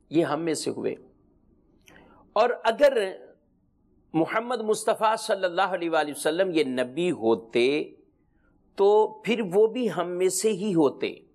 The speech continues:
وہ بھی ہم میں سے ہی ہوتے اگر یہ نبی ہوتے۔ معاملہ یہ ہوا کہ نبی کریم صلی اللہ علیہ وآلہ وسلم آپ، آ،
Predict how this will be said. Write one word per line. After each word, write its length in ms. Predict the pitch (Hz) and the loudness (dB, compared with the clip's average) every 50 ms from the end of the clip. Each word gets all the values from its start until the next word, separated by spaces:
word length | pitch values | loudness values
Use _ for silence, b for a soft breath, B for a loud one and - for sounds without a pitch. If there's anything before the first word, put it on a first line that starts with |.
| _ _ _ _ _ _ _ _ _ _ _ | _ _ _ _ _ _ _ _ _ _ _
وہ 120 | - 143 165 | 0 0 0
بھی 180 | 165 190 170 | 2 2 2
ہم 200 | 143 127 127 127 | 2 2 0 0
میں 120 | 120 123 117 | 0 -2 -2
سے 160 | 113 - 127 | 0 0 -2
ہی 360 | 123 117 127 139 170 180 - - - | 0 0 0 -2 -2 -2 -4 -6 -2
ہوتے 400 | 117 120 113 120 - 127 123 120 - - | -2 -2 0 0 0 2 2 0 0 -2
اگر 220 | 185 185 185 175 | -2 -2 -2 -2
یہ 140 | 147 139 127 | -2 -2 -4
نبی 280 | 117 113 107 104 110 101 | -2 -4 -4 -6 -6 -6
ہوتے۔ 280 | 107 92 - - - - - _ _ _ _ _ _ _ _ _ b b b b b b b b b b _ | -6 -6 -6 -8 -10 -12 -12 _ _ _ _ _ _ _ _ _ b b b b b b b b b b _
معاملہ 260 | 139 151 180 220 240 | 0 0 0 2 2
یہ 160 | 247 240 226 214 | 0 2 2 0
ہوا 260 | 190 170 180 190 214 | 2 2 2 2 2
کہ 320 | 208 - 208 185 170 - - - - _ _ _ _ _ _ _ _ _ _ _ _ _ _ | 0 -2 -2 -2 -2 -4 -8 -12 -18 _ _ _ _ _ _ _ _ _ _ _ _ _ _
نبی 240 | - 139 151 160 190 | -4 -2 -2 -4 -2
کریم 320 | - 190 185 190 208 214 190 | -2 -2 0 0 0 0 -2
صلی 300 | - - - 185 185 180 | -2 0 0 0 0 -2
اللہ 320 | 165 160 170 180 175 185 | -2 0 0 0 0 0
علیہ 200 | 170 165 160 156 | -2 -4 -4 -2
وآلہ 280 | 143 143 139 139 139 135 | 0 0 0 0 -2 -6
وسلم 500 | 131 - - 127 123 135 160 175 170 - - - | -6 -4 -4 -2 -2 -2 -2 -2 -4 -8 -8 -4
آپ، 420 | - 135 139 151 170 175 - - 139 135 135 139 - - _ _ _ _ _ _ _ _ _ _ b b b b b _ _ | -2 0 2 2 0 -2 -2 -2 -2 0 -2 -2 -4 -10 _ _ _ _ _ _ _ _ _ _ b b b b b _ _
آ، 380 | - - 117 117 113 113 113 | 0 2 4 4 4 2 2